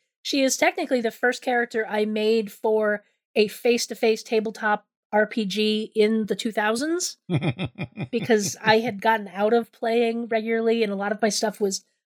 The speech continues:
Speaker 1: online in mushes and that type of thing. But Kiana was actually like, I got together with some friends from E Q and made a character. And she was an archery-based ranger that was a total ripoff of Legolas
Speaker 2: <laughs>
Speaker 1: from Lord of the Rings, you know, except a girl,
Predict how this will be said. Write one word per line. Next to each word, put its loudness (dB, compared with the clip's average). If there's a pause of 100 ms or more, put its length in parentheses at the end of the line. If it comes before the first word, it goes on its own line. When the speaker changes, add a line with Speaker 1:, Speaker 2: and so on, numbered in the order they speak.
(240)
Speaker 1:
online 0
in 0 (120)
mushes 2 (280)
and -2
that 2
type 2
of -6
thing. 0
But -6
Kiana 0
was 0
actually -2
like, -2 (180)
I 0
got 0
together 0
with -2
some -4
friends 0
from -8
E -4
Q -2
and 0
made 4
a -6
character. -4 (360)
And 2
she 0
was 2
an 0
archery-based 0
ranger 0 (180)
that 0
was -2
a 0
total 0
ripoff -2
of -16
Legolas 0
Speaker 2:
<laughs> 0
Speaker 1:
from 2
Lord 0
of -2
the -2
Rings, -2
you 0
know, 4
except -2
a -2
girl, 0